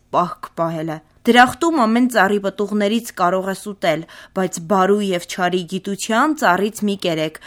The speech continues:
որովհետև այն օրը, երբ ուտեք դրանից, մահկանացու կդառնաք։ Պահքի քառասուն օրը խորհրդանշում է անապատում Քրիստոսի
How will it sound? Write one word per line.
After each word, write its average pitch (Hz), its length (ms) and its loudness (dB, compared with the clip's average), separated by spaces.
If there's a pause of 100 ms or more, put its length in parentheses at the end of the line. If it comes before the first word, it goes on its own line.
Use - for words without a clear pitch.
(160)
որովհետև 202 680 2
այն 196 320 -2
օրը, 196 320 2
երբ 170 320 -4
ուտեք 226 400 -4
դրանից, 240 560 0 (220)
մահկանացու 190 840 0
կդառնաք։ 156 540 -6 (140)
Պահքի 202 520 0
քառասուն 180 540 -4 (100)
օրը 311 240 6
խորհրդանշում 247 800 -2
է 254 80 4
անապատում 214 640 2
Քրիստոսի - 600 -6